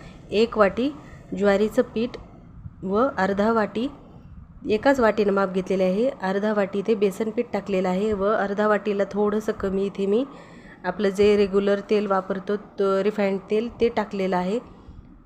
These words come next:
थंडच तेल टाकलेलं आहे, गरम करून घेतलेलं नाही आहे. तर आता हे सर्व तेल सर्व पिठांना मिक्स करून घेतलेलं आहे. तेल मिक्स झाल्याच्यानंतर याच्यामध्ये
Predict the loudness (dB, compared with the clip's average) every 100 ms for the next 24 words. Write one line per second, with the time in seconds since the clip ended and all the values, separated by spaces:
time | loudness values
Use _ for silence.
0 | -20 -20 _ _ _ _ _ 0 2 2
1 | 2 0 2 -2 -2 0 0 0 0 0
2 | 0 -2 -2 -2 -2 -4 -4 -2 -4 -4
3 | -8 -12 -20 -20 -20 -20 _ -12 -6 -4
4 | -2 -2 -4 -2 0 2 2 0 -2 -2
5 | -2 0 -2 -2 -2 -2 -2 -2 -6 -6
6 | -6 -6 -6 -4 0 0 -2 -6 -4 -4
7 | -4 -6 -12 -20 -20 -20 -20 -20 -20 -20
8 | -8 0 2 4 2 0 -4 -2 -2 -2
9 | -2 -2 -2 -2 -2 -2 -2 -2 -2